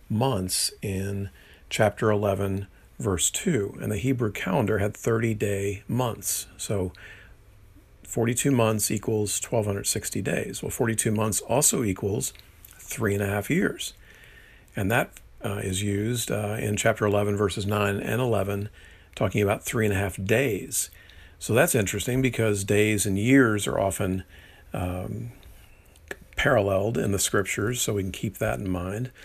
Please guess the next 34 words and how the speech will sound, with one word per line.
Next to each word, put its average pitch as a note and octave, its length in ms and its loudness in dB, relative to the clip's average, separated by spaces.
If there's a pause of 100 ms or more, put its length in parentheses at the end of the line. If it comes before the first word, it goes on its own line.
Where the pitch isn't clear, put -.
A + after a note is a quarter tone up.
(280)
Three A2+ 300 0
and G#2+ 80 2
a G2 60 2
half G#2 360 0
is A2 140 0
one G#2+ 220 0
half A#2+ 400 0
of C#3 160 -2
seven. - 440 -2 (640)
Seven F#2 400 0
is G2 160 0
a G2+ 160 4
really G2 400 2
important G2+ 420 0
number, C3+ 460 -2 (460)
uh, F#2 180 -6
in F#2+ 180 -2
a, - 160 -4
in G2+ 120 -2
the F#2+ 100 -2
scriptures G2 640 0
broadly, G#2 520 4
but A2 180 0
apocalyptic G2 760 -2
in G2+ 100 -2
particular. G2+ 600 -2
So - 160 0
we G#2+ 80 0
have F#2 120 -4
half C#3 380 -2
of C3+ 100 0
seven. G2 520 0 (580)
And A#2 160 0
so G#2+ 580 2